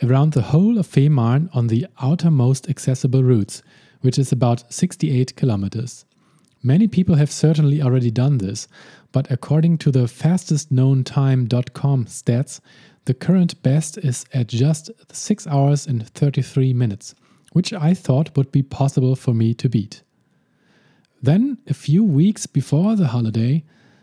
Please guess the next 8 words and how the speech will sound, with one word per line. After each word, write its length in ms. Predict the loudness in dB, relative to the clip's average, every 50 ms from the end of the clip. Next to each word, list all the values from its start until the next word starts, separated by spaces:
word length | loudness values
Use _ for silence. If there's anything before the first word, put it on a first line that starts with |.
| _ _ _ _
another 320 | -2 0 2 2 2 0 -2
thing 240 | 0 -2 -2 -2
happened. 580 | 0 -4 -4 -6 -6 -10 -12 -14 -14 -14 -20 _ _ _ _ _ _ _ _ _ _ _ _ -2
Unfortunately, 1000 | -2 -2 0 2 2 2 2 2 0 0 2 2 2 2 2 2 0 -2 -4 -12 _ _
my 140 | -2 0 0
father-in-law, 840 | 0 0 0 0 2 2 2 2 2 2 2 2 2 2 0 0 -2 -2 0
Peter 280 | 0 0 2 2 0
Huggett, 380 | 0 0 -2 0 0 -2 -4